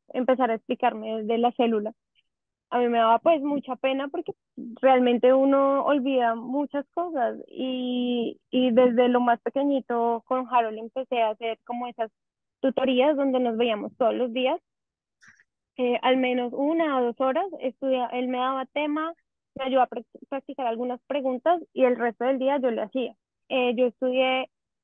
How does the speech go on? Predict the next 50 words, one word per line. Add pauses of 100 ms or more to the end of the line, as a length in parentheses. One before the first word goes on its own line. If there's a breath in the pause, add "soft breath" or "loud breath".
(100)
al,
al
principio
estudié
con (120)
Uware, (280)
pero
luego,
eh, (200)
me
dijeron
que
era
mucho
mejor
Archer,
eh, (380)
estudié
con
las
plataformas
que
tú
tenías
de
Archer, (1080)
eh,
le
di (300)
por
temas, (180)
es, (160)
es
decir,
yo
no
empecé
por
necesidades,
sino
por,
por
los
temas
grandes.
Estudié
primero
niño,
luego
materno